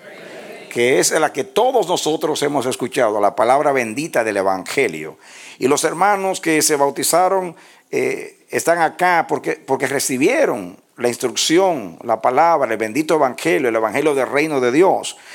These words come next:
"Cuando alguno oye la, la, la, la palabra del reino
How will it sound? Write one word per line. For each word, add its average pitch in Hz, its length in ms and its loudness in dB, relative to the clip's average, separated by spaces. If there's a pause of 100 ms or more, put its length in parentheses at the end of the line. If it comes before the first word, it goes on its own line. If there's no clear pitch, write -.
(240)
"Cuando 156 260 2
alguno 202 300 2
oye 196 560 4 (300)
la, 135 280 2
la, 147 240 0 (160)
la, - 380 0
la 135 180 2
palabra 185 340 4
del 175 160 2
reino 143 520 0